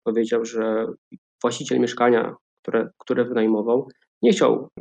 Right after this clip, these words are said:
przelewu co miesiąc za jego, za wynajem tej nieruchomości, tylko chciał raz w miesiącu do tej nieruchomości przyjść, zobaczyć, jak ona wygląda, czy nic w niej się nie zmieniło.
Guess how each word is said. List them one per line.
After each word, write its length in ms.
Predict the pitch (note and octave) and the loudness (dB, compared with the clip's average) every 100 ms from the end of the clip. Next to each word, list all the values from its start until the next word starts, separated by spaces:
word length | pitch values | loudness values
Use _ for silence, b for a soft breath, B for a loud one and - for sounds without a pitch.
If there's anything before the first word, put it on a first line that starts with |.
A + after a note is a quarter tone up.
| - | -8
przelewu 580 | - B2+ A#2+ A2 - - | 0 4 4 2 -4 -6
co 160 | - A#2+ | -4 0
miesiąc 400 | A#2 - - - | 0 0 -8 -6
za 100 | - | -6
jego, 340 | - - - B2 | -4 -4 -6 -4
za 160 | - A#2 | -2 2
wynajem 360 | A2+ A#2 A#2 | 4 4 2
tej 120 | A2 | -2
nieruchomości, 720 | A2+ A2 - - G#2+ - - F#3 B B - | 0 0 -2 -2 -4 -4 -2 -4 B B -4
tylko 160 | A3 | -4
chciał 360 | G3+ F#3+ D#3+ C#3 | 0 0 2 2
raz 180 | C3+ C#3 | 0 0
w 20 | |
miesiącu 440 | B2 - A2+ - | 0 0 -4 -4
do 120 | A2 | -6
tej 160 | - A#2+ | -4 -2
nieruchomości 560 | A2 - A#2 A2 - A#2+ | -2 -2 -6 -6 -10 -12
przyjść, 500 | - A#2 A#2+ - - A#2 | -2 0 0 -4 -12 -2
zobaczyć, 440 | A#2 A#2 - - | -2 -2 -6 -14
jak 120 | - | -8
ona 180 | A#2+ G#2+ | -4 -2
wygląda, 520 | A2+ A#2 A#2 A2+ A#2+ - | -2 0 0 -2 -6 -12
czy 160 | - | -4
nic 300 | A#2 A2 - | -2 -2 -6
w 60 | - | -6
niej 100 | A#2+ | -6
się 160 | - A2+ | -2 0
nie 120 | A#2 | 2
zmieniło. 600 | C3 C3 B2 B2 A2+ | 4 4 4 4 4